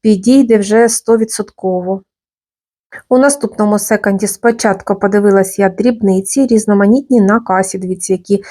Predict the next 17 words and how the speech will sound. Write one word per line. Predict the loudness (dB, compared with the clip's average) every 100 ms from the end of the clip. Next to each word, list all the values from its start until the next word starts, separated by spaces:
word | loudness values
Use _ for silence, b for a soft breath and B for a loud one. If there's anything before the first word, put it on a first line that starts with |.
| B B
морські | 0 2 0 -2
котики | 0 -2 0 -2 -2
цікаві, | -2 -4 0 0 2 2 -2
це | -4 0 2
мушля | 2 0 -2 -4 -2 0
ось | 2 0
така | -4 -2 -2
скляна, | -2 -4 0 2 4 4 2 -2 B B B
всередині | -2 2 2 2 2 4
наче | 2 0 -2
пісок | -2 -4 -2 0 0 0
там. | -2 0 0 _ _ _ _ _ _ _ _ _ _ _ _ _ _ _ b b b
Ось | -4 -2
такі | 0 0
скляні | -2 -2 2 4 4 2 0
шари | -2 0 2 2 0
вже | 0 0 0